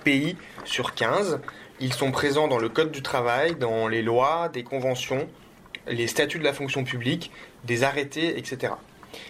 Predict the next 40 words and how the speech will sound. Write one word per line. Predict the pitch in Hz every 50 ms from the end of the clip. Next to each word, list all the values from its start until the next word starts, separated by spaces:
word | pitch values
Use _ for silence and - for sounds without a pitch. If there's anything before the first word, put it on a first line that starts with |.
| - - -
Par | - 135
ailleurs, | 147 165 196 202
des | 196 175 151 143
mécanismes | 143 156 151 - 165 156 160 185 190 165 156 143 135
d'information | 131 139 135 135 - - 135 135 135 131 131 - - 196 220 214
pour | - - 139
les | 127 127 127
droits | 127 131 123 139 156 170 170
en | 151 131
matière | 127 127 123 - 139 131
de | 123 120
santé | - - 123 123 - 160
des | 156 127 120 113
enseignants | 117 113 - - 131 127 131 139 143 139
et | 123 120
des | 120 117 113
enseignantes | 120 120 - 131 131 156 190 208 - - -
existent | - 131 123 127 156 196 202 - 139
dans | 127 127 127 127
douze | 127 139 185 202 180 -
pays. | - 156 139 127 120 117 - - - - - - - - 127
Ils | 123 -
sont | - 135 131
mis | 135 143 143
en | 135 127
place | 131 127 123 113 - - -
par | - - - 135 131
l'État | 123 123 120 - 123 143 - - - - - - - -
et | 135 139 143 139
ou | 151 165
par | 160 - 143 131
les | 135 131
syndicats. | 127 - 123 123 120 117 - 104 - - - - - - - - - - - - - - - - - -
Cependant, | - - 147 135 147 165 180 208
les | 214 190 156
entretiens | 151 135 - - 147 143 196 202 208
font | 202 156 135
ressortir | 127 135 127 - 139 - - - 202 202 - - - - - - -
une | 147 147 143 143 143 139 139 -
méconnaissance | 127 131 156 185 180 - 180 170 160 156 151 - 143 127 123 123 - - -